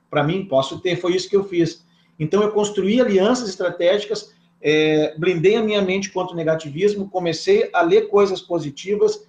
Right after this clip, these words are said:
e reorganizei o processo. E, pra finalizar, eu pedi feedback de tudo que eu tava fazendo errado e certo na minha empresa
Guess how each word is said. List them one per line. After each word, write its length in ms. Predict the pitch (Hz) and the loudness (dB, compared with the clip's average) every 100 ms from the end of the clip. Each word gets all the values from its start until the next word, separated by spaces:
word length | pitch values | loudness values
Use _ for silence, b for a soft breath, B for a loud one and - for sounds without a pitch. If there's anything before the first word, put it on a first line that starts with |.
| _ _ | _ _
e 120 | 175 | -4
reorganizei 880 | 160 208 254 254 240 220 214 160 185 | -2 2 2 2 0 -2 -2 0 0
o 40 | 190 | 2
processo. 540 | 202 196 156 139 - b b b | -2 -2 -2 -2 -8 b b b
E, 80 | 160 | -6
pra 200 | 185 202 | -2 -2
finalizar, 680 | 208 202 175 160 151 185 - | 0 0 0 -2 0 0 0
eu 140 | 185 | -2
pedi 320 | 180 175 208 202 | -2 -6 -8 -10
feedback 540 | 190 165 160 185 175 | -10 -4 2 2 0
de 100 | 160 | -12
tudo 260 | 151 233 254 | -12 -12 -6
que 80 | |
eu 80 | 220 | -6
tava 220 | 208 185 | -4 -8
fazendo 420 | - 165 147 160 156 | -4 -6 -2 -2 -2
errado 360 | 139 151 175 | 0 0 -2
e 20 | |
certo 460 | 185 - 160 160 156 | -4 -6 0 0 0
na 60 | 156 | -4
minha 120 | 156 | -4
empresa 400 | 147 156 170 | 0 0 0